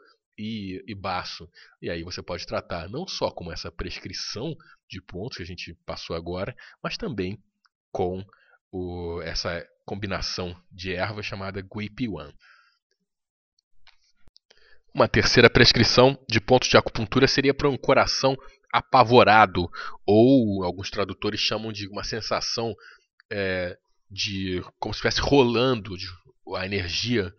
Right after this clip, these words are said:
na região do coração. Você pode usar pontos como o pericárdio sete e o estômago trinta e seis. Apenas esses pontos, né, pra caso do coração apavorado. Então você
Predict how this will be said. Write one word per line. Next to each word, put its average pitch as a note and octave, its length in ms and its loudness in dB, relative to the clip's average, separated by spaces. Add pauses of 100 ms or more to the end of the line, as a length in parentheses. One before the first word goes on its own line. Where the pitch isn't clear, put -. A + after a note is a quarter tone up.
(480)
na G2+ 140 -4
região G2 380 -4
do G2 60 -12
coração. F2 640 -6 (1200)
Você - 180 -4
pode A2 280 2
usar F#2+ 440 -2
pontos G#2+ 320 0
como F2+ 380 -10 (340)
o - 60 -12
pericárdio G2+ 600 0
sete B2+ 520 0 (540)
e A2 220 -6 (440)
o A2 100 -8
estômago F#2+ 580 -4
trinta F#2+ 260 -8
e - 40 -4
seis. - 400 -6
Apenas - 300 -4
esses - 260 -6
pontos, F2+ 480 -8 (360)
né, F#2+ 160 -10 (140)
pra - 100 -12
caso F#2+ 300 -4
do - 80 -12
coração G2+ 500 -4
apavorado. F#2+ 640 -2
Então F#2+ 140 -12
você G2+ 260 -10